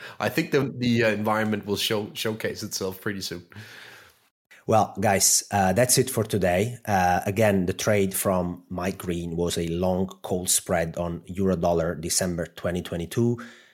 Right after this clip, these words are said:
Speaker 2: uh, struck between ninety-eight and ninety-eight and a half.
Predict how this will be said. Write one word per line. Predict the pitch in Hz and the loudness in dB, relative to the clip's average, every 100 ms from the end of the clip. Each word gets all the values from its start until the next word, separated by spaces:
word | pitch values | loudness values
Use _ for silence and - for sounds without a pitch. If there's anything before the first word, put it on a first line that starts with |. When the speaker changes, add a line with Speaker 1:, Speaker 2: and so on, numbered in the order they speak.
| _ _ | _ _
Speaker 2:
uh, | 95 85 | -2 0
struck | - - 98 - | -2 0 0 0
between | 95 98 92 | -2 0 2
ninety-eight | 95 104 101 95 90 | 4 4 6 4 2
and | 87 | 0
ninety-eight | 90 87 87 | 0 0 -2
and | 82 | -2
a | 85 | -4
half. | 82 113 117 117 - | 2 4 4 2 -4